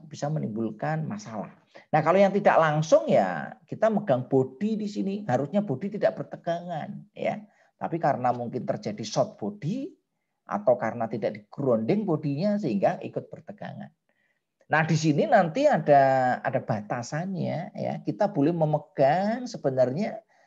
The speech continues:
tetapi waktunya terbatas. Nah, di sini yang berbahaya itu sebenarnya adalah ada tegangan atau arus. Nah, sebenarnya yang membahayakan adalah arus listrik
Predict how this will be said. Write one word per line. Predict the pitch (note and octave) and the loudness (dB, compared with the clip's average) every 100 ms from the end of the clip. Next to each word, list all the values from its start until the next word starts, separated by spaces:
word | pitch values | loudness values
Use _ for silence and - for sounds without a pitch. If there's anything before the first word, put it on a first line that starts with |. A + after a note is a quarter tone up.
| _ | _
tetapi | C#3+ - G3+ G#3 A#3 | -8 -4 -4 -2 -2
waktunya | A3+ G3+ A3 _ - E3 F3 G3+ | 2 0 0 _ -6 -2 -2 -4
terbatas. | E3 - D#3+ _ _ - - - - - _ _ _ _ _ _ _ _ _ _ _ _ _ - _ - | -6 -8 -14 _ _ -20 -20 -20 -20 -20 _ _ _ _ _ _ _ _ _ _ _ _ _ -20 _ -2
Nah, | D#3 D#3 | 0 2
di | D#3 | 2
sini | F3+ E3+ C#4 C4+ | 2 2 4 4
yang | G#3+ G#3+ - | 4 0 2
berbahaya | D#3 E3 D#3 C#3 C#3+ A#2+ | 2 4 4 6 4 2
itu | C3 C4+ | 0 -4
sebenarnya | G#3+ - C3+ A#2+ G#3 G3+ | -4 -2 0 -2 -2 -4
adalah | D#3+ C3 G3+ B3 _ _ _ _ _ _ _ _ - | -2 -2 -2 -6 _ _ _ _ _ _ _ _ -4
ada | D#3+ D#3+ D#3+ - | -4 0 2 2
tegangan | - - - A#2+ D3+ A#3 - | 0 -6 -2 -2 0 -2 -4
atau | F3+ G#3+ G#3 | -8 -8 -8
arus. | A3 G3+ F3+ D3 - - _ _ _ - | -10 -8 -10 -10 -14 -20 _ _ _ -4
Nah, | B2+ | -4
sebenarnya | D#3 - C3+ C3 C#3+ B3+ | -2 -4 0 0 0 -2
yang | A#3 | 2
membahayakan | G3+ D3+ B2 A#2 A2+ A#3 A#3+ | 2 4 2 2 0 -2 -6
adalah | - - G3+ A#3 - A3 | -6 -4 -4 -6 -8 -6
arus | A3 A3+ G#3 | -4 -6 -4
listrik | F3+ - C4+ | -6 -4 -8